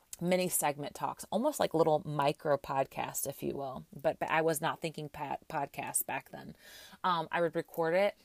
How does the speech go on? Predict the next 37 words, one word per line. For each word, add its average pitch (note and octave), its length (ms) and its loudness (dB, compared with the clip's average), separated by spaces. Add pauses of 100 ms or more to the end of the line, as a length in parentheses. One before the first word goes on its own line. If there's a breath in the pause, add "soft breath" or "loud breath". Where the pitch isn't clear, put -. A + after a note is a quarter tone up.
(220 soft breath)
and D#3 460 -4
I D3+ 200 2
would D3+ 200 0
send D#3 360 -4
out, C#3+ 400 -2
like, C#3+ 220 -2 (100)
a D3+ 200 -2
weekly D#3+ 800 -2 (420 loud breath)
email D#3+ 640 2
to F3+ 120 -6
the D#3 120 -2
group F#3 480 -2
that D3 120 2
I C#3 120 2
was C3+ 400 -2
working D3 420 2
with, D3 140 2
that D3+ 100 0
I C#3 80 4
was C#3 140 0
coaching, C#3+ 600 -4 (440 loud breath)
and D#3 340 0
just - 240 -6
check D3 220 0
in F#3+ 80 2
with G3 160 2
them. G3 160 2
And F3+ 120 0
then F3+ 100 0
I F3 60 0
would E3 120 -4
leave F3 240 2
them E3 100 0
these D#3+ 220 -2
little D3+ 160 -2
mini C#3+ 180 -4
podcasts. - 920 -4